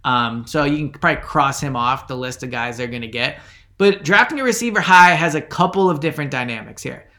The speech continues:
One, let's just look at it from, like, the fifty-three man roster next year. They need another wide receiver. I've been, you know, maybe sadly, but Quez's biggest defender in the city. Like, I do think Quez has potential. I've seen him make really good catches in training camp.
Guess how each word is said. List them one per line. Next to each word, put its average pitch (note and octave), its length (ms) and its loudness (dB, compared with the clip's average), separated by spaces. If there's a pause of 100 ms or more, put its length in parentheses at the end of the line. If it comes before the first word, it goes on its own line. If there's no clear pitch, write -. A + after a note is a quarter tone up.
(240)
One, A3 360 8
let's G3 180 -2
just A3 240 -2
look F3+ 200 0
at D#3 200 2
it C#3+ 100 -2
from, C#3+ 200 -6
like, B2+ 260 -8
the A#2 80 -12
fifty-three E3+ 500 0
man B2+ 220 -6
roster G2+ 320 -14
next - 240 -18
year. - 200 -16 (520)
They F3 180 6
need F3+ 560 4
another C#3+ 300 -2
wide A#2+ 240 -2
receiver. A#2+ 540 -10 (120)
I've F3 280 4
been, E3 500 -2 (180)
you B2+ 180 -4
know, A2 260 -8
maybe C3+ 240 -4
sadly, A#2 640 -2 (140)
but C#3+ 320 2 (200)
Quez's E3+ 440 2
biggest D3 460 -4
defender G3 460 0
in G3+ 100 0
the G3 100 0
city. G3+ 280 0
Like, D#3 160 0
I C3+ 140 0
do D3 140 4
think E3 180 -2
Quez D#3 180 0
has D3 120 -4
potential. D3 480 -4
I've B2+ 140 -4
seen D#3 280 -4
him D#3+ 140 -4
make C#3+ 220 -6
really D3 180 0
good C3+ 160 -6
catches C#3 360 -4
in C3 100 -10
training B2+ 360 -8
camp. C3 360 -8